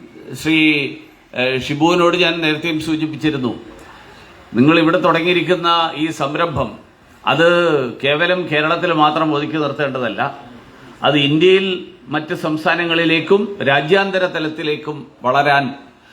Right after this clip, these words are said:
അതിനു വേണ്ടിയിട്ടുള്ള എല്ലാവിധത്തിലുള്ള സഹായവും നയപരമായിട്ട് നയ-, ന-, അങ്ങനെ അതിനുതകുന്ന ഒരു നയം, ആ നയമാണ് കേന്ദ്ര സർക്കാർ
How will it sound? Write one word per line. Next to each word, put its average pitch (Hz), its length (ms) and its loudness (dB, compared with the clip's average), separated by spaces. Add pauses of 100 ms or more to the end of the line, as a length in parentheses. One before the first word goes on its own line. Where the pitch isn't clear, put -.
(260)
അതിനു 165 380 0
വേണ്ടിയിട്ടുള്ള 185 600 2
എല്ലാവിധത്തിലുള്ള 175 1040 -2
സഹായവും 147 680 -2 (1300)
നയപരമായിട്ട് 180 1160 0
നയ-, 156 300 -4 (100)
ന-, 135 200 0
അങ്ങനെ 170 220 0
അതിനുതകുന്ന 185 680 2
ഒരു 185 100 4
നയം, 139 360 0 (320)
ആ 151 80 2 (140)
നയമാണ് 151 680 0 (280)
കേന്ദ്ര 147 260 0
സർക്കാർ 135 440 2